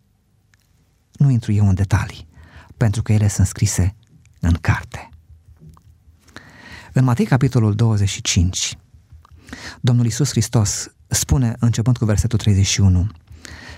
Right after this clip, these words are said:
că va veni o zi și, în ce mă privește, cred că este aproape ziua aceea, când se va trage linie. Și când Dumnezeu va despărți pe unii de alții, cum desparte păstorul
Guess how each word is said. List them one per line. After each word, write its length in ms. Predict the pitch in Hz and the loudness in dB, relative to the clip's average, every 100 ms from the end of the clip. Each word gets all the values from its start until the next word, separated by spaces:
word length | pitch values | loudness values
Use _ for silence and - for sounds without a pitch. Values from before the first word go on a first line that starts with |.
| - | -12
că 320 | - 131 123 - | -2 0 0 0
va 260 | 113 127 | -2 0
veni 240 | 117 123 151 | 2 2 2
o 120 | 135 | 2
zi 160 | 110 | 2
și, 200 | 123 - | 0 2
în 140 | 120 120 | 2 2
ce 100 | 131 | 4
mă 100 | 127 | 2
privește, 380 | 110 117 113 107 | 2 0 2 -2
cred 300 | - 123 113 | 0 -2 0
că 100 | 120 | 0
este 280 | 104 - | 0 0
aproape 500 | 110 110 - 127 113 | 0 0 0 -2 -2
ziua 320 | 92 110 110 95 | -4 2 2 2
aceea, 520 | 101 98 85 - - _ - - - - | 0 0 -2 -6 -18 _ -20 -20 -20 -8
când 160 | - 120 | -2 0
se 120 | 120 | 0
va 120 | 107 | 0
trage 360 | - 120 113 104 | 2 2 2 2
linie. 520 | 98 90 - - - _ _ _ _ - - - - | 0 -2 -6 -20 -20 _ _ _ _ -20 -18 -14 -2
Și 140 | - | 0
când 260 | - 160 - | 4 2 2
Dumnezeu 400 | 147 156 143 190 | 2 2 2 2
va 120 | 175 | 2
despărți 420 | 143 - 139 120 | 2 2 -2 0
pe 100 | 165 | 2
unii 160 | 156 151 | 4 4
de 200 | 120 123 | 2 0
alții, 300 | 143 143 - | 2 0 -4
cum 280 | - 220 196 | -2 0 2
desparte 540 | 139 - 147 135 127 | 0 0 0 2 0
păstorul 500 | 120 107 - 127 117 | 0 0 2 2 2